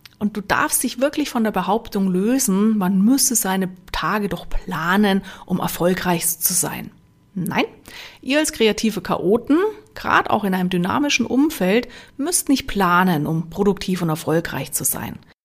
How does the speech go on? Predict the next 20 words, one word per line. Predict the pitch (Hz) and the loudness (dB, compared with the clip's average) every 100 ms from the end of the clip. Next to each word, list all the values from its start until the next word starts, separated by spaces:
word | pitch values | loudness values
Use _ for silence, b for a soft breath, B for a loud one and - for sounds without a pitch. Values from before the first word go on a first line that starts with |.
| _ _ - | _ _ 0
Nutzt | 196 339 - - | 2 4 2 2
lieber | 277 269 | 2 2
eure | - 202 180 | 2 2 0
Stärke, | - - 170 240 254 262 262 | -2 0 2 2 2 0 2
spontan | - - 214 254 - 226 226 | 0 0 2 2 2 2 2
auf | 180 | 0
die | - - | -4 -2
Aufgaben | 185 - 175 180 | -4 -2 -2 0
anspringen | - 269 - - 226 220 | 0 0 0 0 2 2
zu | 214 202 | 0 -4
können. | - 185 180 185 185 B B - | -2 0 2 0 -2 B B 4
Nutzt | 202 247 - - | 8 8 6 2
eure | - 208 202 | 2 2 2
Stärke, | - - 170 196 214 214 214 - | 0 2 4 4 4 2 2 2
als | 185 - | -4 -2
Hanni | 170 214 214 | 4 4 4
auch | - 190 - B B _ - | 2 0 -2 B B _ 2
gut | 247 269 | 4 4
zu | - - 180 | 0 -6 -4
kommunizieren. | - 202 190 170 160 - 196 220 240 | 2 4 4 2 0 0 4 6 6